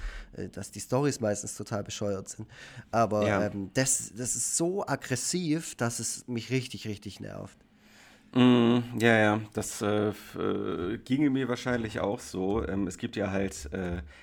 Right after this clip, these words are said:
Speaker 2: elegante und weniger elegante Weisen, Product Placement in Filmen unterzubringen.
Speaker 1: Mhm.
Speaker 2: Ähm, also ich hab, wenn, dann hab ich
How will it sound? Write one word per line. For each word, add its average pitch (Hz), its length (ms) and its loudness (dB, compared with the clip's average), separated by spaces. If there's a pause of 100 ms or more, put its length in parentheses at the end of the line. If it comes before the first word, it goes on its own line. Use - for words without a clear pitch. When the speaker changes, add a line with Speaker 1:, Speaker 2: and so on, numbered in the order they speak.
(140)
Speaker 2:
elegante 101 600 0
und 95 200 -6
weniger 101 560 0 (140)
elegante 98 800 -2 (120)
Weisen, 98 680 0 (400)
Product 104 360 0
Placement 98 520 0
in 90 100 -6
Filmen 98 360 -2
unterzubringen. 110 880 0
Speaker 1:
Mhm. 113 80 -4 (680)
Speaker 2:
Ähm, 90 480 0 (220)
also 101 240 0
ich 127 160 0
hab, 131 160 -4 (320)
wenn, 107 440 0
dann 113 200 4
hab 104 80 -4
ich - 300 -12